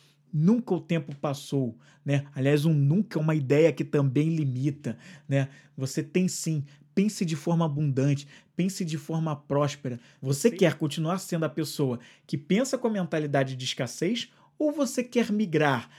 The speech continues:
Speaker 1: pra aquele pequeno e seleto grupo de pessoas que pensa de uma forma abundante, que pensa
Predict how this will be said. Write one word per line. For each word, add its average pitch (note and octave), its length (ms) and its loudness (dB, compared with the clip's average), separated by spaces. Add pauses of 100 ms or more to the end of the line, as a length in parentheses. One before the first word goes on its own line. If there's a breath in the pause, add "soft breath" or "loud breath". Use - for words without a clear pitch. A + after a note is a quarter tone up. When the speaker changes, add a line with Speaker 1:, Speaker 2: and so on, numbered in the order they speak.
(140 loud breath)
Speaker 1:
pra D3 120 -2
aquele E3 340 0 (380)
pequeno D4+ 400 2
e C#4+ 40 -2
seleto A#3 400 0
grupo G3+ 300 -2
de F#3 100 -6
pessoas F3+ 560 0 (280 loud breath)
que F3 100 2
pensa F3+ 320 2
de D#3+ 80 -2
uma E3+ 140 2
forma E3+ 340 2
abundante, D3 880 0
que - 140 -2
pensa F3 500 -2